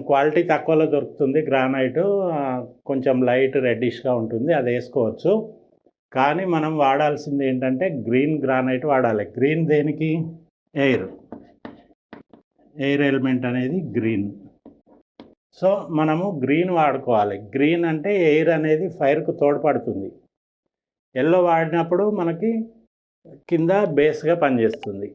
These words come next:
So మనం గ్రీన్ గ్రానైట్ వాడుకోవడం మంచిది. లేని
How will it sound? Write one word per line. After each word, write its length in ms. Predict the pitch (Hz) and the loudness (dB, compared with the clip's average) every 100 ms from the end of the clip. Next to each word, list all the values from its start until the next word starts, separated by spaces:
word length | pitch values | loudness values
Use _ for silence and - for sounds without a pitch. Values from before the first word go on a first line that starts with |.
| - _ - - _ - | -18 _ -20 -20 _ -2
So 60 | 185 180 | 0 0
మనం 180 | 160 147 117 | 0 -2 0
గ్రీన్ 240 | 135 170 165 | 0 0 0
గ్రానైట్ 420 | 147 147 143 135 127 | 2 2 2 2 2
వాడుకోవడం 440 | 127 117 131 127 123 | 2 2 0 2 0
మంచిది. 360 | 120 135 135 196 208 - _ _ - 123 | -4 -4 -2 0 -2 -10 _ _ -2 0
లేని 200 | 156 | 2